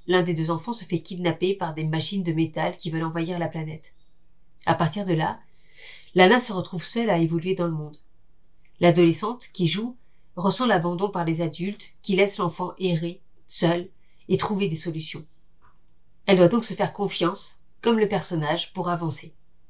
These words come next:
L'avantage du jeu vidéo, bien sûr, c'est de permettre plusieurs essais si besoin, et ce jusqu'à la réussite.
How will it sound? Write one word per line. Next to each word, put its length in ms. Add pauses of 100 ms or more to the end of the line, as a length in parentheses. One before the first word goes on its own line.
(160)
L'avantage 360
du 100
jeu 120
vidéo, 380
bien 160
sûr, 200 (460)
c'est 180
de 60
permettre 520
plusieurs 380
essais 280
si 180
besoin, 440 (320)
et 80
ce 160
jusqu'à 320
la 100
réussite. 580